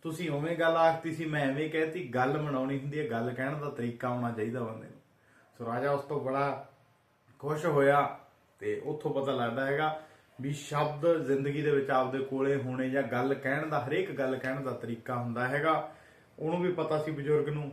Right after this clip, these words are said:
ਵੀ ਕੋਈ ਵੀ ਔਰਤ ਆਪਦੇ ਆਪ ਨੂੰ ਐਂ ਨਹੀਂ ਮੰਨਦੀ ਵੀ ਮੈਂ ਸੋਹਣੀ ਹੈ ਨੀ ਗੀ। ਸੋ ਸ਼ਬਦ ਜਿੰਨੇ ਆਪਣੇ ਕੋਲੇ ਹੋਣਗੇ ਉਨੇ ਥੋੜ੍ਹੇ ਆ।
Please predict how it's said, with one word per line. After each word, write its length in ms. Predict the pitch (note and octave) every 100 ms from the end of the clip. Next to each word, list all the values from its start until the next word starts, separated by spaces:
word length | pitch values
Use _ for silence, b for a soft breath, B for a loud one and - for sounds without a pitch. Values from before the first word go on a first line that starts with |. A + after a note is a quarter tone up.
| C3
ਵੀ 120 | D3
ਕੋਈ 300 | - D#3+ F3
ਵੀ 260 | F3 F3 -
ਔਰਤ 440 | C3 C#3 C3+ B2 - - C3
ਆਪਦੇ 340 | C3+ B2 C3+
ਆਪ 180 | C3+ C3
ਨੂੰ 200 | C3 B2
ਐਂ 120 | A#2+
ਨਹੀਂ 160 | A#2+ A#2
ਮੰਨਦੀ 320 | A#2 A#2 A#2+
ਵੀ 120 | A#2
ਮੈਂ 160 | A2 G#2+
ਸੋਹਣੀ 380 | A#2 B2 D3+
ਹੈ 140 | A#2+ A2+
ਨੀ 200 | B2 B2
ਗੀ। 140 | C#3 - b b b b
ਸੋ 200 | - C#3
ਸ਼ਬਦ 460 | C3+ D3 C3+ C3+ D3 D#3 D3+ D3+ - -
ਜਿੰਨੇ 320 | A#2+ C#3 D3 D#3+
ਆਪਣੇ 340 | D3 C3+ B2
ਕੋਲੇ 180 | B2+ B2
ਹੋਣਗੇ 340 | B2+ C#3 B2
ਉਨੇ 200 | A#2+ A#2+
ਥੋੜ੍ਹੇ 460 | A2 - A#2+ D3 C#3
ਆ। 140 | C#3